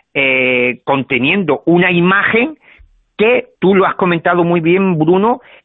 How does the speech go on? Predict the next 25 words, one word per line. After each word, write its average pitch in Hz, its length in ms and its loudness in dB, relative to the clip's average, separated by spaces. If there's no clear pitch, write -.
que 139 180 0
es 196 100 -4
muy 190 460 2
asimilable 190 960 0
para 156 280 0
los 143 200 0
testigos, 233 520 -2
que 139 100 0
en 135 100 0
una, 165 320 0
eh, 139 720 0
aparición 147 760 -2
sobrenatural 147 920 0
de 139 120 0
algo 147 360 0
para 117 220 0
lo 123 140 -2
cual 165 260 2
no 147 120 0
tiene 165 200 -2
explicación, 240 560 -2
pero 269 220 -2
que 269 120 -2
sin 269 160 0
embargo, 233 540 0